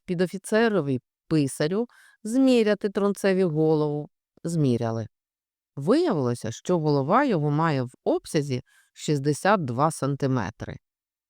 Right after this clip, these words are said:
Після цього пан командир оголосив Трунцеві сувору догану за те, що він без всякого на те права з'явився на світ з такою головою,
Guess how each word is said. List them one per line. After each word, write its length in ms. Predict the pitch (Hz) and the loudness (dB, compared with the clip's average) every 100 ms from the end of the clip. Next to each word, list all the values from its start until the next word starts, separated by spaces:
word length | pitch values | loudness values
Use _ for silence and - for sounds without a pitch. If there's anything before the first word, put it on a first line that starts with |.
| _ - | _ -8
Після 340 | 131 - 139 | -8 -2 -2
цього 500 | 147 185 233 240 196 - | 0 0 2 2 -2 -2
пан 260 | - 262 339 | 2 2 2
командир 680 | - 151 139 127 156 214 226 _ | -4 -2 -2 0 0 0 -2 _
оголосив 760 | - 262 196 175 170 - 160 127 | 0 0 2 0 -2 -2 -2 -4
Трунцеві 680 | - 139 156 - 131 117 117 | -6 -6 -4 -4 -2 -2 -6
сувору 600 | - 156 170 139 113 113 | -4 -2 0 0 0 -4
догану 720 | 110 147 120 120 110 135 240 _ - - - | -2 -2 0 0 0 -4 -6 _ -20 -16 -6
за 220 | 220 294 | 0 0
те, 400 | - 208 202 202 | 2 0 2 0
що 320 | 196 - 247 | -2 0 0
він 440 | 185 175 180 180 156 | 0 -2 -2 -2 0
без 160 | 190 | -2
всякого 680 | - - 208 233 233 226 226 | -2 0 2 2 0 -2 0
на 140 | 220 | 0
те 340 | 214 175 196 208 | 0 2 2 2
права 540 | - 170 185 190 180 185 | 0 0 4 4 2 0
з'явився 680 | 175 175 170 180 170 - | 0 -2 0 0 -2 -4
на 140 | 123 123 | -4 -6
світ 380 | - 165 240 262 _ _ _ | -6 -4 -4 -6 _ _ _
з 140 | - | -20
такою 640 | - 147 - 160 185 180 156 | -6 -4 0 0 2 2 0
головою, 720 | 123 156 170 175 165 107 98 | 0 0 0 0 0 -2 -6